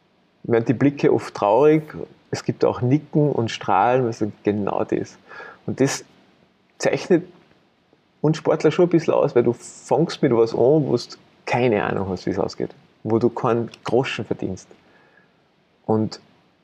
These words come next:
oft dann eine Sportart wirst, wo du weißt, selbst wenn du Weltspitze wärst, wärst du auch nicht wahnsinnig, äh, ein fettes Konto haben. Und du tust es deshalb, weil es das Herz aufgeht, wenn du es tust.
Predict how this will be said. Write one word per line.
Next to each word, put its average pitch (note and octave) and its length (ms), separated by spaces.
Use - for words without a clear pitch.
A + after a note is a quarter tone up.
oft - 200
dann A#2+ 120
eine A#2 100
Sportart B2 520
wirst, A#2+ 340
wo A#2+ 100
du A#2 160
weißt, A#2 300
selbst - 340
wenn A#2+ 140
du G#2+ 180
Weltspitze A#2+ 480
wärst, A2+ 300
wärst A#2 260
du - 60
auch F2+ 140
nicht A2 260
wahnsinnig, G2 500
äh, F#2 240
ein A2 120
fettes - 400
Konto A2+ 340
haben. F2+ 220
Und - 140
du A2 60
tust C3+ 280
es - 180
deshalb, - 520
weil G2+ 100
es - 180
das - 180
Herz - 220
aufgeht, G#2+ 240
wenn G2+ 120
du G2+ 100
es G2+ 80
tust. - 260